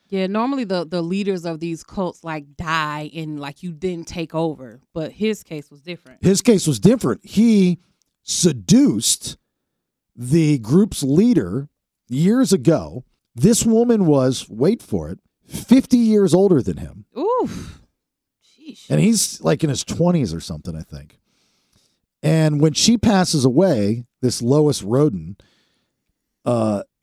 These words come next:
Speaker 2: her son, George, was supposed to take over the cult.
Speaker 1: Yep.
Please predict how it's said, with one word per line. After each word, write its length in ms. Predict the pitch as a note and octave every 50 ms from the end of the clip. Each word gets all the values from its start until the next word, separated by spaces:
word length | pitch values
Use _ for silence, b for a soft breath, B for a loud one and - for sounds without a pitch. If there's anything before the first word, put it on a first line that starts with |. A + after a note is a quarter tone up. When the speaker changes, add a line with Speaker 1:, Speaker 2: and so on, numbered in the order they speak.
| _ _ -
Speaker 2:
her 200 | - - E3 C#3+
son, 560 | - - - - A#3+ C4 C4+ G#3+ C3 B2+ B2+
George, 720 | A2 F#2 F2 D3 A#3 C4+ A#3+ D#3 F#2+ F2 F#2+ - - - -
was 240 | - C3+ D#3 D3+
supposed 400 | - - C#3+ - E3 D#3 C#3 -
to 80 | - C3+
take 260 | - - C#3+ B2+ -
over 220 | C#3+ B2+ A2 G#2 A2
the 80 | G#2+
cult. 540 | - - G3 - - - - - - - -
Speaker 1:
Yep. 320 | _ D3 D#3 D3+ D3+ G3+